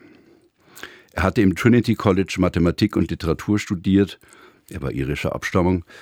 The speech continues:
und war unter anderem mit Oscar Wilde oder Conan Doyle befreundet. Sein Dracula ist alles andere als Trash.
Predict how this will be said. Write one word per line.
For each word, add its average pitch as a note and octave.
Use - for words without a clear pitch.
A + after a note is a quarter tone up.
und F#2
war G2
unter G2
anderem G2+
mit F#2+
Oscar F2+
Wilde G2
oder E2+
Conan F2+
Doyle F#2+
befreundet. B1+
Sein D2+
Dracula F2
ist -
alles E2
andere D#2
als -
Trash. -